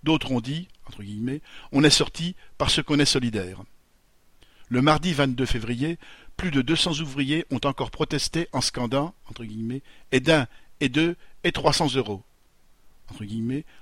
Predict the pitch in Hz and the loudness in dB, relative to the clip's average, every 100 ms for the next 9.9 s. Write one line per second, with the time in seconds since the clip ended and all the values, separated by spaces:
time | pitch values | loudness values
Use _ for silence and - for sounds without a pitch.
0 | - 165 160 165 160 165 139 139 - 131 | 0 0 2 2 4 4 4 4 4 6
1 | 147 160 - 135 139 131 117 113 107 - | 6 6 4 2 0 0 0 0 -8 -16
2 | - - 127 139 - 151 160 175 - - | -8 0 4 4 4 2 2 -2 -10 -10
3 | - 151 147 - 117 107 92 92 - - | 0 0 2 -2 -2 -4 -4 -8 -16 -20
4 | _ _ _ _ _ - - - - - | _ _ _ _ _ -20 -20 -20 -16 -6
5 | 127 - 131 139 131 131 143 185 - 139 | -2 2 4 4 4 2 2 2 2 0
6 | 156 - 131 123 - 143 170 170 - - | 0 0 2 6 6 6 0 -4 -10 -10
7 | 135 117 160 165 156 139 123 139 - 143 | -6 -2 0 0 0 0 -2 -2 0 2
8 | 143 170 - - - 185 135 - 156 147 | 2 0 -6 -12 -8 -4 2 4 4 4
9 | 160 127 131 127 123 127 - 107 101 | 2 2 2 2 -2 -2 -2 -4 -8